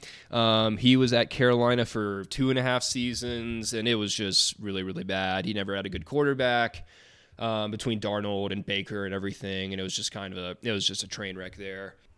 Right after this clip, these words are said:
So if you don't remember, Matt Rhule, uh, started his major head coaching career at Temple, and he took them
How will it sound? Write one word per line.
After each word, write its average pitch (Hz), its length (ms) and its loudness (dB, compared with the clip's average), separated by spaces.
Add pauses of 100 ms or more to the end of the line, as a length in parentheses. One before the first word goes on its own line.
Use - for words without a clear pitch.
(600)
So 139 500 8
if 135 160 2
you 139 80 2
don't 139 240 4
remember, 135 380 4
Matt 117 280 4
Rhule, 113 720 6 (140)
uh, 104 200 4
started 113 400 6
his 107 220 2 (840)
major 120 500 6
head 117 180 0
coaching 113 360 0
career 107 720 0 (400)
at 110 340 0
Temple, 180 640 4
and 117 140 0
he 143 160 2
took 156 320 4
them 151 520 2